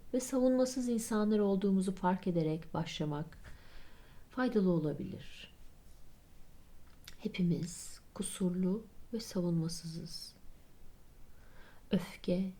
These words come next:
nefret ve kızgınlık bizi daha çok huzursuzluğa iter.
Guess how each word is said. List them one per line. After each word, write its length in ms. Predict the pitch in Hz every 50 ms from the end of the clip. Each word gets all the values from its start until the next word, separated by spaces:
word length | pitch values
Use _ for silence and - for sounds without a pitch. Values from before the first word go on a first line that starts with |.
| - -
nefret 720 | 180 175 185 180 - - - - 190 214 - - - - -
ve 120 | 185 180
kızgınlık 960 | - - 175 170 - - - 170 160 156 156 160 165 190 180 - - - - - - - - - - - - - - - - - - -
bizi 420 | 180 170 - - - 170 185 185 - - - - - - - - - - - - - - - -
daha 240 | - 175 170 175 190 -
çok 500 | - - 165 151 151 - - - - - - - - - - - - - - - - - - - - - - - - -
huzursuzluğa 840 | 185 160 170 156 147 - - - 151 135 139 - 165 135 - - -
iter. 640 | - - - - - 156 156 - - - - -